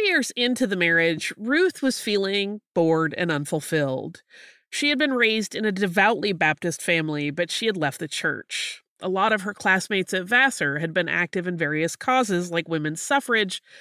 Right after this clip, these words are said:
but none of those causes had really captured her attention.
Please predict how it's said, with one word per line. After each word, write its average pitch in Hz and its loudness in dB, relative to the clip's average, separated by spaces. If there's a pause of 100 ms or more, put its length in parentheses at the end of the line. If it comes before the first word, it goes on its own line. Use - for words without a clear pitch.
(380)
but 233 0
none 302 2
of 453 0
those 381 2
causes 254 2
had 247 -2
really 202 0
captured 190 0
her 320 0
attention. 160 -4